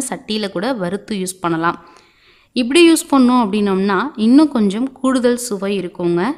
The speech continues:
நாம இன்னைக்கு நெய்யில அரிசியை வறுத்துட்டு யூஸ் பண்ணலாம். ஒரு டீஸ்பூன் நெய் வந்து ஊத்திக்கிறோம்.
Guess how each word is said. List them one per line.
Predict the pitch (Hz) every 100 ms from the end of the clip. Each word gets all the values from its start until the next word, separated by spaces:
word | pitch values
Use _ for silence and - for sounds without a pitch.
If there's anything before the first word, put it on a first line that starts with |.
| - _ _ _ _ _ _ _ _ _ _ _ _ _
நாம | 202 247 285
இன்னைக்கு | 226 214 220 226 277
நெய்யில | 196 202 226 277 277 202
அரிசியை | - 185 220 - 202 196 - 196
வறுத்துட்டு | 196 254 - - 240 277
யூஸ் | 196 180 -
பண்ணலாம். | 180 175 170 180 - _ _ _ _ _ _ _ _ _ _ _ _ _ _ _ _ _ _ _ _ _ _ _ _
ஒரு | 226 277 320
டீஸ்பூன் | 269 240 - 247 277
நெய் | - 196 208
வந்து | 220 202 196 185
ஊத்திக்கிறோம். | 175 180 165 165 269